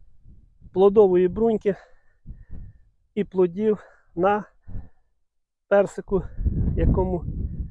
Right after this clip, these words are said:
тільки три роки. Ну, якщо буде так обрізувати і так утримувати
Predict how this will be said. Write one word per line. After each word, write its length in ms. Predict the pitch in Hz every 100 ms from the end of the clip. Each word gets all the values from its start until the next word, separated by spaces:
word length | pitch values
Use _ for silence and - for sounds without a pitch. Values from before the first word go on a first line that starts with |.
| - - _ _
тільки 360 | 190 202 - 175 - _ _ _ _ _ _
три 260 | 156 165 160 _ -
роки. 360 | 147 139 - _ _ _ _ _ _ _ - - _ _ _ _ _ _ _ _ _ _ _ _ _ _ - - _ _ _ _ _ _
Ну, 80 | -
якщо 220 | 220 -
буде 200 | 156 151 _
так 200 | 180 -
обрізувати 520 | 180 254 240 202 185
і 40 |
так 220 | 165 175 170
утримувати 640 | 160 220 214 170 -